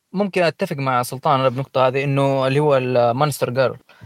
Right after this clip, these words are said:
اللي، يعني، كان مفروض صراحة، يعني، أعطاها وقت هي والآلي، وإنه بنوا قصة لها وكل حاجة، يعني، هذا كله.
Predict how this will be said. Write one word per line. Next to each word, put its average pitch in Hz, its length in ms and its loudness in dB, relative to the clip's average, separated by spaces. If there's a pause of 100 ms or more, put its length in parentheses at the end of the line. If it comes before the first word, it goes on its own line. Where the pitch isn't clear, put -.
(120)
اللي، 147 120 -2
يعني، 143 160 0
كان 180 160 0
مفروض 170 280 -6
صراحة، 165 360 -2
يعني، 127 600 -4
أعطاها 151 420 0
وقت 147 300 -2
هي 139 120 -4
والآلي، 139 560 0
وإنه 117 420 -6
بنوا 123 280 -2
قصة 120 300 -4
لها 131 260 2
وكل 127 400 -4
حاجة، 131 300 0
يعني، 120 160 -4
هذا 123 160 -2
كله. 151 340 -4